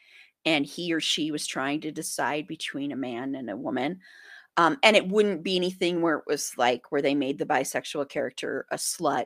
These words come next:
or anything like that. That is where it's problematic. But it would be something very accepted and where that might be the choice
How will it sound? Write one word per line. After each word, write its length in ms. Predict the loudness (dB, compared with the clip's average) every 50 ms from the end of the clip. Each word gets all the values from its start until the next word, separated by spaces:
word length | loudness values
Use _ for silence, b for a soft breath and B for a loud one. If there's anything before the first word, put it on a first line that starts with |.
| -4 _ -4
or 140 | -4 -2 0
anything 360 | 0 -2 -2 -2 -2 -2 -2
like 180 | -2 -4 -4 -2
that. 200 | -2 -2 0 2
That 260 | 4 4 4 4 2 0
is 400 | -2 -2 -2 -2 -6 -10 -12 -12 -14 -20 -20 -20 _ _ -10
where 160 | -4 -4 -4
it's 100 | -4 -4 -6
problematic. 680 | -4 -4 -4 -2 -2 -2 -2 -2 -2 -2 -2 -4 -6 _ _ _ _ _ _ _ _ _ _ _ 0
But 80 | 2
it 40 | 4
would 100 | 2 2
be 80 | 0 -2
something 340 | -2 -2 0 0 0 0 2
very 220 | 4 4 4 4
accepted 640 | 2 2 0 -2 -2 -2 -2 -2 -2 -2 -2 -4 -6 -8
and 180 | -6 -4 -4
where 220 | -2 -2 -2 -2 0
that 220 | 2 2 2 2
might 260 | 2 -2 -2 -4 -6 -8
be 340 | -8 -6 -6 -6 -8 -10 -14 _ _ _ _ _ _ -6
the 60 | -4
choice 640 | -2 0 0 0 0 0 -2 -4 -8 -12 -14 -18